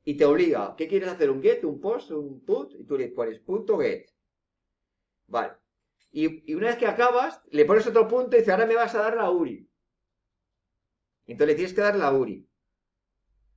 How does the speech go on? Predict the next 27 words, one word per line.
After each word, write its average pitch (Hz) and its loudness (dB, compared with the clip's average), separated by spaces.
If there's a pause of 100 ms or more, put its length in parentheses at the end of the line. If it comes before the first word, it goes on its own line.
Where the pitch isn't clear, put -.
De 131 -2
forma 202 2
opcional, 226 -2 (260)
le 139 0
podrás 151 0
dar 202 0
parámetros. 143 -6 (1080)
De 123 -6
forma 160 -2
opcional, 139 -4
si - -12
tú 180 -4
quieres, 113 2
porque 107 -6
los 107 -6
parámetros 147 -2
no 151 -4
son 143 -10
obligatorios, 113 -6
pero 117 -2
el 107 -6
método 123 -2
y 117 -8
la 101 -4
uri 160 0
es 160 -6
obligatoria. 113 -6